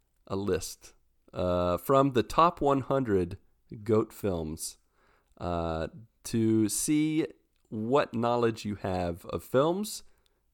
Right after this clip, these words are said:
and if you can keep your cool long enough to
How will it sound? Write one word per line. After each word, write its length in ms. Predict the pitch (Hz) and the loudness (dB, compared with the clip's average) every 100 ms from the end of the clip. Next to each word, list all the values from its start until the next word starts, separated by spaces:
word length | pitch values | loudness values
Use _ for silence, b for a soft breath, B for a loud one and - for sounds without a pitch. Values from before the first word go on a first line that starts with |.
| - | -8
and 280 | 95 90 87 | -4 -2 -2
if 160 | - | -2
you 120 | 110 | -4
can 540 | 117 - 92 90 90 123 _ _ | -2 -2 0 -2 -6 -10 _ _
keep 280 | 117 110 | -6 -4
your 100 | 101 | -6
cool 380 | 95 - 110 98 | -6 -2 -2 0
long 260 | 98 92 92 | 0 0 -2
enough 320 | 87 87 - | -2 -4 -8
to 400 | - 87 87 87 | -6 -2 -2 -4